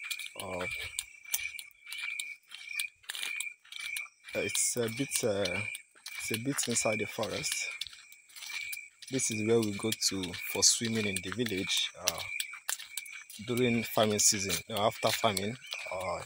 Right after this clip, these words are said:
if you don't want to go home and take a bath, almost all the surrounding there are streams and rivers around here, so you can just head to any of the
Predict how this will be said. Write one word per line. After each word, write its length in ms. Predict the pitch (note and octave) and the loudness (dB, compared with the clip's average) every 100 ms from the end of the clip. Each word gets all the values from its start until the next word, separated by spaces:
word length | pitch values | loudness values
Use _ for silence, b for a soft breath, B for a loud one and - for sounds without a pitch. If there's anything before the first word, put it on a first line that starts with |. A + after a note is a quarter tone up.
| - | -10
if 120 | - | -12
you 60 | G#2 | -4
don't 180 | A2+ A2 | 0 0
want 160 | A2 - | 0 -2
to 160 | G2+ G2 - | -2 -2 -2
go 100 | A2 | -4
home 260 | A2 G#2 G2+ G2 | -2 -2 -2 -4
and 80 | F#2 - | -8 -10
take 220 | G#2+ - | -10 -8
a 40 | F#2 | -6
bath, 400 | F2+ G2+ - - - B B B - - - | -4 -2 -2 -2 -4 B B B -14 -10 -2
almost 560 | A#2 A#2+ A#2+ A2+ - - | 2 4 4 4 4 4
all 240 | A2+ A2+ | 2 2
the 100 | A2+ | 6
surrounding 640 | G2+ - F#2+ G2+ G2+ F2+ F2 | 8 8 8 6 4 0 0
there 140 | G2+ | 2
are 200 | F#2 F2+ - - - - | 4 2 -2 -12 -4 0
streams 800 | - - C3 G#2 E2+ - - - - - - | 2 4 4 2 2 2 2 -2 -6 -6 -4
and 140 | - | -2
rivers 380 | A#2 A2 F#2+ - F#2 | 2 4 4 4 2
around 280 | G2+ A2 | 2 2
here, 260 | - G#2+ F2+ - - | 2 0 -2 -2 -2
so 120 | A2+ | -2
you 100 | G#2 | 0
can 200 | - G#2 G#2+ - - - - - - | 0 0 -2 -4 -16 -16 -14 -14 -2
just 300 | - C3+ - - - | 4 6 6 4 4
head 120 | A#2+ | 4
to 160 | - G#2+ A2+ | 4 2 2
any 220 | B2 B2 | 4 6
of 160 | G#2+ F#2+ | 6 4
the 140 | G#2+ | 2